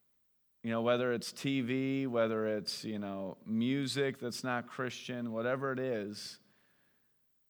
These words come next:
it just seems to me like we spend a lot of time, you know, talking about our sports teams and,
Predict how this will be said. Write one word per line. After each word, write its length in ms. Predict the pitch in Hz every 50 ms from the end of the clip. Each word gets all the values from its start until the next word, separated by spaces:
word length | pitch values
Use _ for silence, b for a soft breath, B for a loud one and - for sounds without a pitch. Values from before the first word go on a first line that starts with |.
| _ _ _ _
it 80 | - 117
just 280 | 104 117 120 110 - -
seems 420 | - 139 143 143 147 143 139 -
to 120 | - -
me 300 | 127 131 131 135 135 135
like 240 | 131 123 113 110 107 110
we 80 | 117
spend 220 | 107 - - 123 113
a 40 |
lot 200 | 113 117 120 123
of 80 | 120 -
time, 240 | 127 123 117 113 113
you 60 | 110
know, 220 | 104 104 101 101
talking 420 | 95 - - 110 110 107 - 123 123
about 280 | 113 104 107 101 101
our 140 | 98 95 92
sports 600 | - - - - - 123 123 131 131 120 - -
teams 720 | - - 131 120 117 117 117 117 117 117 117 117 110 - 104
and, 280 | 101 92 92 87 90